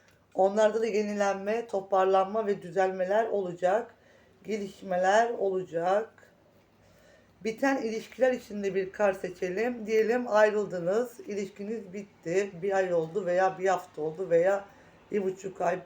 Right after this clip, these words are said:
oldu. Belli bir süre geçti ve dönüşler olacak. Bu kart da onu gösteriyor.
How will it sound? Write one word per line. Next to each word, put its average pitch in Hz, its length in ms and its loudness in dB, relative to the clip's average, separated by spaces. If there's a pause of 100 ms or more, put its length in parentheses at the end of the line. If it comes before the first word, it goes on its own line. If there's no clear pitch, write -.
(120)
oldu. 165 460 -2
Belli 190 300 0
bir 190 60 0
süre 196 320 -2
geçti 190 640 -2 (500)
ve 214 140 4
dönüşler 208 520 0
olacak. 208 640 0
Bu 190 100 -8
kart 208 380 0
da 226 40 -2
onu 214 200 -4
gösteriyor. 190 800 -2